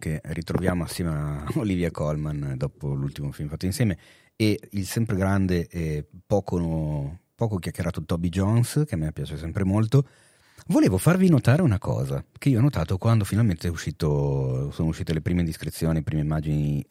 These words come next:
su questo film, ancora prima del trailer. In, nel giro di pochissimi mesi, proprio nel giro di due, tre mesi massimo, usciranno tre film che parlano del cinema diretti da tre registi premio Oscar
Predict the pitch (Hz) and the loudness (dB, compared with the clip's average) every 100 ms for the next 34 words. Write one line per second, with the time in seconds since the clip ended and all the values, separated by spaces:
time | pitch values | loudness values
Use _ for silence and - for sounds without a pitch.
0 | - - - 85 80 - 80 80 76 69 | -16 -12 -8 -4 -4 -4 -4 -2 -2 -2
1 | 73 80 78 82 82 71 - 107 104 110 | -2 -4 -2 -2 -2 -2 -6 -10 -8 -12
2 | - _ - - - - _ _ 190 240 | -16 _ -20 -20 -20 -20 _ _ 2 4
3 | 240 175 135 123 131 226 175 110 110 - | 6 4 6 4 6 4 2 2 0 0
4 | - 151 - 143 113 98 95 80 71 78 | -2 -2 -2 2 4 4 4 2 -2 -2
5 | 82 117 _ - - - 92 78 - 78 | -4 -4 _ -20 -10 -4 -2 -4 -4 -4
6 | 95 98 80 76 _ _ _ _ 87 104 | -2 -2 -4 -10 _ _ _ _ -2 0
7 | 113 92 92 92 95 85 78 - - 85 | 2 0 0 0 0 0 -2 -2 -4 0
8 | 85 127 _ _ - - - _ - 151 | 0 -2 _ _ -20 -20 -20 _ 0 0
9 | - 156 113 85 82 80 _ _ - 180 | 4 4 4 4 2 0 _ _ 0 2
10 | 175 - 85 76 73 - 80 - _ - | 0 0 0 0 0 -2 -4 -12 _ -2
11 | 135 - 104 80 80 78 78 - 95 104 | 0 2 0 0 -2 0 -2 -4 -2 4
12 | 147 120 - 95 92 98 110 139 - _ | 4 2 -2 2 4 6 4 2 -4 _
13 | 95 110 98 87 - 107 90 90 110 127 | 0 2 4 0 -2 -2 0 -2 0 2
14 | 123 107 110 - 113 85 87 85 113 - | 2 0 -4 -4 -2 0 0 0 -4 -10
15 | - 67 | -10 -12